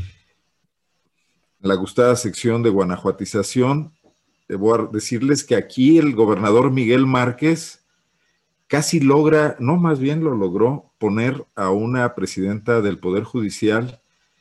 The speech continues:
que correspondía a los intereses de un compadre suyo, que era el que operaba muchos de los, eh,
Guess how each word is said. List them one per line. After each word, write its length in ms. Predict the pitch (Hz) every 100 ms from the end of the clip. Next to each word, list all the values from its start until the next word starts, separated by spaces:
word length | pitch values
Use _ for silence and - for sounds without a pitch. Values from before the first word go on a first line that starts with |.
| _ -
que 80 | 98
correspondía 520 | 104 95 - 104 113
a 20 |
los 160 | 131 123
intereses 480 | 117 113 117 151 120
de 80 | 120
un 160 | 139
compadre 680 | 123 117 107 90 131 139 110
suyo, 480 | - 131 127 107 92
que 220 | 95 92
era 100 | 107
el 120 | 104
que 100 | 104
operaba 380 | 92 90 92 95
muchos 520 | 95 95 - 92 - -
de 160 | 85
los, 360 | 78 80 - -
eh, 220 | - 71